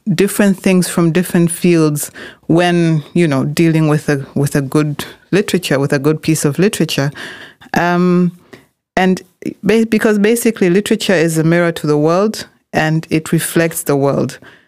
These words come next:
So authors write to contemplate their thoughts on what is happening in society. And at the same time, as a reader, when you read a book,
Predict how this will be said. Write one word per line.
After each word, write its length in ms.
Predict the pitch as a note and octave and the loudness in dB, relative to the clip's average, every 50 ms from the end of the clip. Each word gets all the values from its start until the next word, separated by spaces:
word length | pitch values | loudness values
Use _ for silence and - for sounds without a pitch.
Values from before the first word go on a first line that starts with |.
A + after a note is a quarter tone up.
| _ _ _ | _ _ _
So 720 | - - - E3 E3 D#3+ E3 E3 D#3+ D3 C3+ - - - - _ _ | -10 -2 0 0 2 2 2 2 2 0 0 -2 -4 -10 -14 _ _
authors 720 | F3+ G3 G3+ G3+ - - - G3+ F#3+ G3 F#3 E3+ D#3 D3+ | 0 0 0 -2 -2 -2 0 0 2 2 0 0 -2 0
write 640 | D3 D#3 D#3+ E3 E3+ F3 F3+ G3+ G3+ G3+ - - - - _ _ _ _ _ - - - | 0 0 0 0 0 0 -2 -2 -2 -6 -10 -10 -10 -14 _ _ _ _ _ -20 -10 -6
to 180 | - - E3 D#3 | 0 0 0 0
contemplate 840 | D#3 - - F#3+ F3+ F#3 F3 - F#3+ F3 E3+ - F3 E3+ E3+ E3 - - | 0 -2 0 0 0 0 0 0 0 0 0 0 0 0 0 -2 -2 -2
their 160 | D#3+ D3+ D#3+ | 0 0 0
thoughts 420 | D#3 - - E3+ E3+ E3+ E3+ - - | -2 -2 -2 -2 -2 -2 -2 -2 -2
on 180 | D3+ D#3+ D#3 | 0 0 0
what 140 | D3+ D#3+ E3 | 0 0 0
is 160 | E3 D#3 - | -2 -4 -2
happening 380 | - D#3 D#3 - E3+ D#3 D3+ D3+ | -4 -4 -2 -2 -2 0 0 0
in 60 | C#3+ | -2
society. 880 | C#3 - C#3+ C#3 - - D#3 D#3+ E3+ F#3+ G#3 G#3 - - G#3 A3+ A3+ - - - - - - - _ - | -2 -2 -4 -4 -2 -2 -2 0 0 0 -2 -2 -2 -2 -2 -2 -2 -6 -12 -20 -20 -20 -20 -18 _ 0
And 140 | - E3+ F3 | 2 2 2
at 140 | F3+ E3+ - | 2 2 2
the 80 | F#3+ | 0
same 320 | F#3 - - G3+ G#3 G#3 G#3 | 0 2 2 2 2 2 2
time, 320 | - - G3+ G3+ G3 F#3 | 2 0 2 2 2 2
as 220 | - F3 E3+ E3+ | 2 0 0 2
a 100 | F3 E3+ | 0 2
reader, 300 | E3+ F#3+ G3+ G3 F#3+ F3+ | 2 2 2 2 2 2
when 200 | E3+ E3+ E3+ E3+ | 2 2 2 2
you 160 | E3+ E3+ E3+ E3+ | 2 4 4 4
read 220 | F#3 G3 G3+ F3+ | 4 2 2 2
a 60 | F3 | 0
book, 480 | D#3+ D3+ D#3+ E3 F#3 G#3+ - - - | 0 0 2 2 2 0 -2 -10 -18